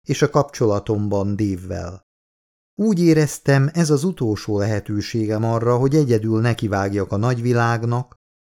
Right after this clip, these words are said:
hogy kalandokban legyen részem, és a hóbortjaimnak megfelelően éljek egy gazdag, gyönyörű és tünékeny időszakban. Nem bánom, ha egyedül kell utaznom.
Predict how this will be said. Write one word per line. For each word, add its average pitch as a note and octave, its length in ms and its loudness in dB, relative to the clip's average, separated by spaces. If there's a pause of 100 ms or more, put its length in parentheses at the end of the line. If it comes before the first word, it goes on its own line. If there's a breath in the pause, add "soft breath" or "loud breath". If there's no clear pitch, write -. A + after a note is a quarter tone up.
hogy D3+ 140 0
kalandokban A#2+ 800 2
legyen G2+ 360 -2
részem, B2 760 -2
és - 200 -2
a D#3 60 4
hóbortjaimnak A#2 1000 0
megfelelően G2+ 800 -2
éljek A#2 380 0
egy A2+ 160 -2
gazdag, B2 640 2
gyönyörű B2 440 0
és B2+ 280 -2
tünékeny G2 560 -6
időszakban. F#2+ 960 -8 (540)
Nem C3+ 280 4
bánom, G#2 380 0
ha A2 100 0
egyedül G#2+ 480 0
kell G2 280 -2
utaznom. G2+ 760 -6